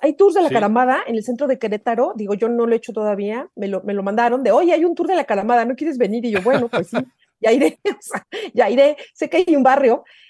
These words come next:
Speaker 1: sé que los, lo-, los parques no se llamaban Be-, Benito Cenea, que es el gobernador que
Speaker 2: Sí.
Speaker 1: queda después de, de que se va Maximiliano, se llamaba de otro modo. Entonces sí, el, estos, estos túneles existen que se usaron para las guerras de revol-, de independencia, para la revolución, para las guerras cristeros,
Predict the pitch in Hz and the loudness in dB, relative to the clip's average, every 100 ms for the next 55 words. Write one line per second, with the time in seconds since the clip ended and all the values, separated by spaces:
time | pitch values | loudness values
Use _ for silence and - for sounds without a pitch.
0 | _ - - 247 277 247 240 220 196 - | _ -6 -2 0 2 4 4 2 -2 -8
1 | _ 208 202 196 202 196 _ 233 226 208 | _ -8 -6 -4 -6 -8 _ -2 -2 -4
2 | 226 214 214 190 196 196 190 180 170 180 | -8 -6 -4 -2 -2 -2 -2 -6 -8 -10
3 | 185 202 208 196 202 220 202 185 185 185 | -10 -8 -8 -8 -4 -4 -6 -8 -8 -4
4 | 175 170 180 180 185 160 131 123 175 175 | -6 -6 -4 -4 -6 -6 -6 -6 -6 -6
5 | 165 - 214 208 185 170 - 226 - - | -8 -8 -6 -6 -6 -8 -12 -16 -20 -10
6 | 196 190 185 214 220 240 247 233 170 170 | -6 -6 -6 -4 0 0 -2 -6 -6 -4
7 | 185 175 202 240 247 226 254 _ _ - | -6 -4 -4 0 0 -2 -6 _ _ -8
8 | 220 247 294 285 311 - - - 220 226 | -4 -4 -6 -6 -6 -8 -12 -12 -10 -12
9 | - 285 - 214 - 262 - 285 269 254 | -8 -8 -8 -14 -12 -10 -4 0 2 0
10 | 233 - - 269 - 180 185 185 214 220 | -2 -8 -8 -8 -8 -12 -12 -8 -6 -4
11 | 202 175 165 190 220 220 196 208 185 190 | -4 -4 -4 -6 -6 -6 -6 -8 -6 -6
12 | 196 196 202 208 233 226 220 208 202 190 | -6 -8 -6 -2 -2 -2 -4 -4 -4 -6
13 | 196 247 285 262 247 208 208 202 190 202 | -4 -2 -2 -4 -6 -6 -6 -8 -6 -6
14 | 202 - 220 - 208 190 180 - | -8 -10 -14 -6 -4 -4 -8 -12